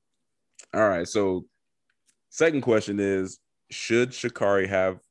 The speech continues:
her disqualified time reinstated, thus <laughs> leading her to compete in the Olympics in the, for the, um, one hundred meter medal?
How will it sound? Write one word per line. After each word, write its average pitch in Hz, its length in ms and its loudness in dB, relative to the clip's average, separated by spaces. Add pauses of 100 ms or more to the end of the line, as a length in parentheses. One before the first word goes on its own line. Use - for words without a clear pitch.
(140)
her 95 200 -4
disqualified 95 800 -2
time 87 340 -6
reinstated, 92 760 -4 (240)
thus 98 420 0 (120)
<laughs> - 100 -20
leading 107 540 0
her 95 400 0 (560)
to 107 120 -4
compete 107 640 -2
in 95 120 -2
the 95 100 0
Olympics 92 560 -4
in 90 280 -4
the, 90 280 0
for 98 140 2
the, 92 120 2
um, 87 360 2
one 87 100 -6
hundred 92 300 -4
meter 90 200 -4
medal? 85 360 -8